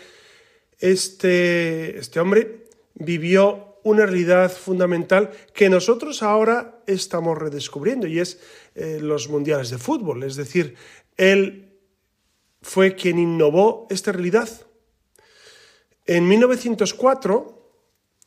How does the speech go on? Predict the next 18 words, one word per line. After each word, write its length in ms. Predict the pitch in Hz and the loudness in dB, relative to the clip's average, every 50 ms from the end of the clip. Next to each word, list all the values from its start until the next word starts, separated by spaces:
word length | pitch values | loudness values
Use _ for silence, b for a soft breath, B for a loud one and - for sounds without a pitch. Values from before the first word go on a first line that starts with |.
| _ _ _ _ _ _ _ _ _ _ _ _ _ _ _ _ | _ _ _ _ _ _ _ _ _ _ _ _ _ _ _ _
fundó 880 | - - 202 196 185 175 185 196 202 214 208 - - - _ _ _ _ _ _ _ _ _ _ _ _ _ _ _ _ _ _ _ - | -6 -2 0 2 4 4 4 4 4 0 -4 -10 -18 -20 _ _ _ _ _ _ _ _ _ _ _ _ _ _ _ _ _ _ _ -2
la 160 | 190 180 180 | 0 2 2
Federación 500 | 180 185 180 175 175 175 160 - 202 202 | 2 0 -2 0 0 0 -2 -2 -2 -2
Internacional 600 | 202 190 202 185 180 180 180 - 180 175 175 180 | -2 -2 -2 -2 -2 -2 -2 -2 0 0 2 0
de 80 | 175 170 | 0 -2
Fútbol 400 | - - - 196 165 165 165 151 | -6 -6 -8 -8 -6 -6 -8 -8
Asociación, 720 | 135 - 156 123 - 143 123 - - 233 262 240 190 - - - _ _ _ _ _ _ _ - | -8 -10 -12 -12 -12 -14 -10 -4 0 0 0 0 -2 -12 -18 -20 _ _ _ _ _ _ _ -14
que 80 | - | -12
actualmente 540 | 143 123 120 123 160 143 147 151 156 151 156 | -12 -12 -10 -6 -6 -4 -2 -2 -4 -4 -6
es 80 | 151 151 | -8 -8
la 100 | 143 123 | -10 -8
fifa, 460 | 117 - 262 254 - - - - - _ _ _ _ b b b b b b b b b b b | -6 -6 -8 -8 -8 -12 -18 -20 -20 _ _ _ _ b b b b b b b b b b b
y 120 | b 202 190 | b -10 -6
quiso 240 | - 285 254 285 | -4 -2 0 0
organizar 760 | 277 254 226 214 208 196 202 - 214 214 220 214 - B B B B B B B B B B | 0 2 2 2 2 2 2 2 2 2 2 -2 -6 B B B B B B B B B B
un 180 | 208 214 208 | -2 -2 0
torneo 320 | 202 208 185 175 190 196 196 | 0 0 0 2 2 2 2
internacional, 1000 | 190 185 185 175 156 160 165 147 - - 156 143 147 139 131 123 117 120 117 | 2 2 0 -2 -2 -2 -4 -4 -4 -4 -4 -2 -2 -2 -4 -4 -8 -12 -14